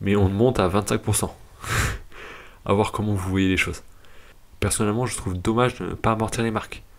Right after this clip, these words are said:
On s'en fiche de la taille du bilan. Si vous amortissez les marques, vous payez moins d'impôts, car le bénéfice sera plus faible. Le free cash flow, lui, sera même supérieur, ayant payé moins d'impôts. Mais les entreprises préfèrent souvent afficher un gros bilan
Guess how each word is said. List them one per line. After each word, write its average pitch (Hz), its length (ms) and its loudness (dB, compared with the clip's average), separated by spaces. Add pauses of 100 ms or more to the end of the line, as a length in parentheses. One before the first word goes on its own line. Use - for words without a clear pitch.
(140)
On 90 100 -6
s'en 90 160 -4
fiche 123 240 -6
de 92 80 -2
la 90 80 0
taille 117 160 0
du 101 80 -2
bilan. 107 240 -2 (420)
Si - 140 -4
vous 87 180 0
amortissez 104 460 0
les 95 80 4
marques, 120 400 0
vous 98 80 -4
payez 92 200 4
moins 104 200 2
d'impôts, 123 300 -2 (380)
car 90 120 0
le 87 80 2
bénéfice 87 500 0
sera 101 240 0
plus 110 100 -2
faible. 104 220 -2 (640)
Le 95 60 2
free 92 200 0
cash 90 220 2
flow, - 240 2
lui, 123 240 -2
sera 95 260 0
même 117 220 -2
supérieur, 120 500 2 (120)
ayant 90 180 2
payé 120 300 2
moins 110 200 -2
d'impôts. 117 280 -4 (800)
Mais 101 60 4
les 92 120 4
entreprises 101 400 2
préfèrent - 300 -4
souvent 120 240 0
afficher 113 320 -2
un 98 80 0
gros 101 240 2
bilan 113 280 4